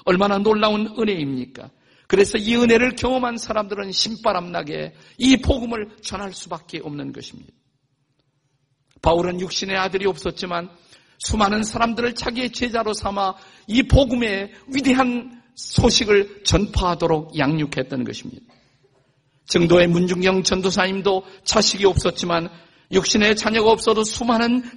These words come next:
제자들을 제자 삼아 그들에게 이 복음을 전하도록 위탁했던 것입니다.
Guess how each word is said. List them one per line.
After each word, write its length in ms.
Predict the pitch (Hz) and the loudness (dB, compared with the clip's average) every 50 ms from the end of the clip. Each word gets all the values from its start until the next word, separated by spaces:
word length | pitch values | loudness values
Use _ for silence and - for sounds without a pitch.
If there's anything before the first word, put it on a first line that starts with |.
| - _ | -12 _
제자들을 640 | - - 247 247 233 233 233 233 254 220 240 240 233 | -2 0 2 4 4 2 4 4 2 2 2 0 -2
제자 320 | - - 240 208 233 214 | -2 -4 -2 0 0 0
삼아 400 | 208 - 220 202 208 208 196 196 - - - - _ _ | 0 0 0 0 2 2 0 0 -4 -10 -20 -20 _ _
그들에게 600 | - - 190 196 190 185 185 180 180 180 180 175 - - - | 0 4 6 6 6 6 4 2 2 0 0 -2 -4 -10 -8
이 140 | 214 196 180 | -6 -6 -4
복음을 600 | - - 180 170 156 170 156 156 156 156 156 170 | 2 2 2 2 2 0 -2 0 0 0 -2 -4
전하도록 640 | - - 156 151 147 139 - 139 139 139 139 - 170 | -4 -4 -2 -2 -2 -2 -2 -2 -4 -4 -4 -6 -10
위탁했던 880 | 175 - - 160 156 - - - _ - - 135 127 - - 117 113 | -12 -12 -10 -10 -10 -10 -12 -16 _ -8 -6 -6 -6 -4 -6 -6 -6
것입니다. 400 | 101 101 104 - - - - - | -6 -8 -10 -12 -14 -18 -20 -20